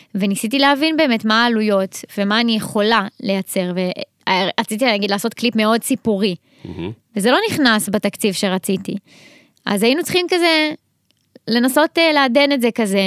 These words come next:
Speaker 1: ו-, ולהבין כאילו איך, איך אנחנו כן משאירים את הווייב שאני רוצה, אבל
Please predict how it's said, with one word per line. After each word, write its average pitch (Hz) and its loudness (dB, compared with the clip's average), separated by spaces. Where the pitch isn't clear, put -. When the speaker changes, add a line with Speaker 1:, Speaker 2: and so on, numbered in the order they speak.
Speaker 1:
ו-, 185 0
ולהבין 190 0
כאילו 247 2
איך, 240 0
איך 233 -4
אנחנו 233 0
כן 277 2
משאירים 262 0
את - -16
הווייב 233 2
שאני 240 2
רוצה, 220 2
אבל 196 -2